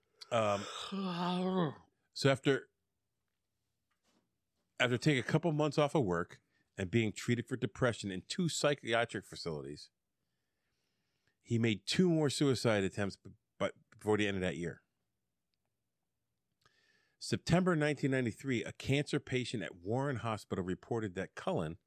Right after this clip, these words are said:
Speaker 1: who was not her assigned nurse, had entered her room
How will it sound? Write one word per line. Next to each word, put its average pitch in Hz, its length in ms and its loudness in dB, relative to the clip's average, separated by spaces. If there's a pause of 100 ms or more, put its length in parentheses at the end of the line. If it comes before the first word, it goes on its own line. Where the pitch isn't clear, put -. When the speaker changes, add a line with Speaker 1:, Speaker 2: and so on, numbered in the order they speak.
(460)
Speaker 1:
who 107 120 0
was 90 180 -2
not 107 300 0 (200)
her 123 320 -4
assigned 113 520 -4
nurse, 90 440 -2 (680)
had 101 260 0
entered 120 320 2
her 156 180 2
room 101 440 2